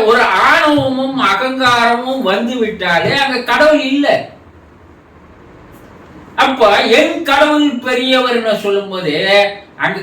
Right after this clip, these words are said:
கடவுளே இல்ல. கடவுள் பெரியவர்னு போட வேண்டியது தானே? அது போடுறது இல்ல. அப்ப ஆணவமும் அகங்காரமும் இருக்கிற இடத்துல எங்க இருப்பான் பெரிய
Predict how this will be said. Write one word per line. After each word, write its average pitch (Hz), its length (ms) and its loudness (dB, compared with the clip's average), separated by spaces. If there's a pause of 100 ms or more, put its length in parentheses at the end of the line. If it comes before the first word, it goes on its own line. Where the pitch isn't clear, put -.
(100)
கடவுளே 220 460 2 (160)
இல்ல. 208 140 -2 (1300)
கடவுள் 320 560 4 (140)
பெரியவர்னு 285 540 2 (120)
போட 262 180 -2
வேண்டியது 226 360 -4
தானே? 240 200 -2 (1600)
அது 233 140 0 (140)
போடுறது 208 480 0
இல்ல. 127 120 -6 (1600)
அப்ப 208 300 0
ஆணவமும் 311 920 6
அகங்காரமும் 269 680 2
இருக்கிற 233 300 0
இடத்துல 208 300 -4 (880)
எங்க 302 200 2
இருப்பான் 240 380 0
பெரிய 233 300 2